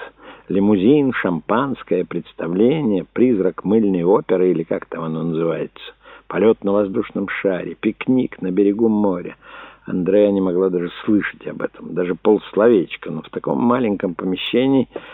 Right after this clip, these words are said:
разве можно что-то не услышать? Её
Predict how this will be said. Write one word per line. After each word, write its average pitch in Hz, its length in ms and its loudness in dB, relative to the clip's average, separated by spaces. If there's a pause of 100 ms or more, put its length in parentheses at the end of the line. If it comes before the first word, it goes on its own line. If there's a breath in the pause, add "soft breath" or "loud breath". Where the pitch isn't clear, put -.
(220 loud breath)
разве 95 340 0
можно 120 460 2
что-то 90 340 0
не 87 140 0
услышать? - 720 -6 (640 soft breath)
Её 127 240 4